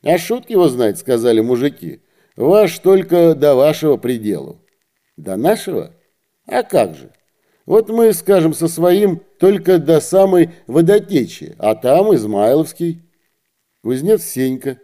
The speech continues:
и вернувшийся с осмотра Андрюшка посмотрели на водотечь, куда указывал рукой мужик, держа поставленную на землю косу в другой руке. «Полянский комитет вон до того дуба». Все посмотрели на тот дуб.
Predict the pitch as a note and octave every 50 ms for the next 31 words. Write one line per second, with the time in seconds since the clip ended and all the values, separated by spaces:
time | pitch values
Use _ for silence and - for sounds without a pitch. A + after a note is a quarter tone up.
0 | _ _ _ - A#2 B2+ C#3 D#3 D3+ D#3+ G3+ G#3+ - - C#3 - - A#2+ G#2+ C3+
1 | B2 - - D#3+ E3 D#3+ C3 A#2 A2+ A2+ A2 G#2 G2 G#2 A#2 C#3 - - - F3+
2 | E3 E3+ _ _ _ _ _ C#3 C#3+ - C#3 C#3 C3 - C#3+ E3 E3 D3 C3+ B2
3 | A2+ G#2+ G#2+ A2 - - - A#2+ C#3+ F3+ E3 - - E3+ E3+ E3+ F3 E3+ E3 E3
4 | E3+ F3 E3 C#3+ D#3+ D#3 D#3+ D#3+ D#3 - E3 D#3+ D#3 D#3 D#3 C#3+ B2+ C#3+ D#3+ D#3
5 | C3+ B2 C#3+ C#3+ B2+ B2+ D3+ D#3 D3+ - - _ - D3 D3 - - - D3 D3
6 | C#3+ C#3 C#3 C#3 C#3 C#3 C#3 C#3 C#3 C3 A#2+ C3+ C#3 C3+ C3 C3 - - C3 A2+
7 | - - D3+ D#3+ D3+ B2+ A2+ G#2+ G2 F2+ A2 A2+ A#2+ A2+ - - D2+ C#2 C2+ -
8 | _ _ _ _ _ _ _ _ _ _ _ _ _ _ _ - A2 B2 D3 D#3+
9 | F3+ F#3+ F3 E3+ - D#3+ - - D#3 D#3 D#3 D3+ D#3 F3 G#3 A3+ A3 - - -
10 | - - F#2 A2 D#3+ G3 A3 A#3 A3+ F3+ C3 B2+ G#2 - C3 C3 D#3 F#3 F#3+ D3
11 | A2+ A#2+ C3 C3+ C3+ D3 D#3 D3+ - - _ _ _ _ _ _ _ _ _ _
12 | _ _ - - - A2+ B2+ - D3 C#3 B2+ B2+ G2+ E2 G#2 A2+ B2+ B2+ C3 B2+
13 | A2+ G2 E2+ - A2 A2+ A2+ G2 E2 E2 F#2+ F2+ E2 -